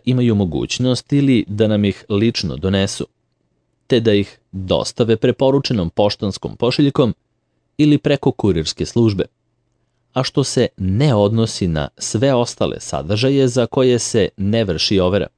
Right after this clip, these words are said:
uzevši u obzir da njih klijenti mogu da dostave i preko maila.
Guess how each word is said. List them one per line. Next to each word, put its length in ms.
uzevši 460
u 80
obzir 420
da 300
njih 340
klijenti 400
mogu 240
da 120
dostave 520
i 100
preko 400
maila. 460